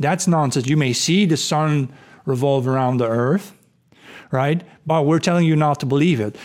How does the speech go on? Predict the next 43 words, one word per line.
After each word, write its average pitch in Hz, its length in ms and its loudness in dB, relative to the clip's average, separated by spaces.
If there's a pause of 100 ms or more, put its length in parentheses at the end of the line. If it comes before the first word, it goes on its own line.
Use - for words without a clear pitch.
Now, 160 120 2
why 165 280 4
is 233 140 4
it 196 100 2
so 185 240 4
that, 156 260 2
therefore, 156 640 2 (340)
ordinary 202 560 4
citizens, 123 720 0
ordinary 185 500 4
human 165 300 2
beings 123 540 2 (420)
are 160 140 0
not 165 420 2
able 156 300 2
to 139 120 -2
use 139 240 0
their 139 140 0
senses 139 600 -2 (160)
to 160 80 2
make 151 260 0
sense 147 300 -2
of 120 80 -4
the 123 100 0
world, 175 480 2 (180)
and 160 120 0
that 143 100 -2
we 139 120 0
have 190 360 -2
to 214 80 2
rely 156 480 2
on 139 280 -2
a 127 120 0
scientific 135 680 -2
authority? 104 560 -2 (200)
And 147 140 0
that's 165 180 -2
a 135 60 -2
big 117 220 -2
problem. 107 440 -4 (360)
We 147 100 -2
can't 185 240 0
allow, 147 760 2